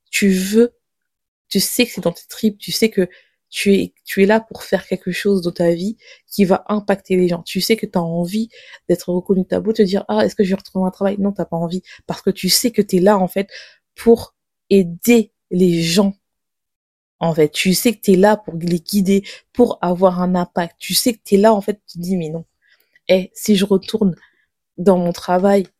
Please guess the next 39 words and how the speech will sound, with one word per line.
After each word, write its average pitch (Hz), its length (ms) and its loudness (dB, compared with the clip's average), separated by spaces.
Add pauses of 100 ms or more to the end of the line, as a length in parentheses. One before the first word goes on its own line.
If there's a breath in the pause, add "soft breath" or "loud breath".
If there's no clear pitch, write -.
(220)
ou, 202 240 6
euh, 165 180 2
si - 220 -4
j'a-, 185 300 2
si - 160 -6
je 190 100 -2
continue 202 340 -4
dans 190 140 -2
un 185 60 0
travail 180 280 -2
comme 190 200 -2
ça 202 180 -2 (300 loud breath)
qui 233 420 -2
me 196 160 6
nourrit 196 320 4
pas, 208 300 0
je 175 120 -4
sais 190 140 -4
que 190 60 -2
je 180 100 -4
vais 165 60 -6
mourir 160 160 -2
à 156 100 -2
petit - 200 -18
feu. - 200 -10
J'ai 165 240 -4
besoin 190 420 2
de 185 120 0
le 175 100 2
faire. » 151 260 -4 (1300)
Et 180 120 4
moi, 196 160 6
je 220 60 -2
suis - 120 -2
là 175 160 4
pour 170 160 -10
soutenir 175 400 -6
cette - 160 -10
personne-là. 147 540 -8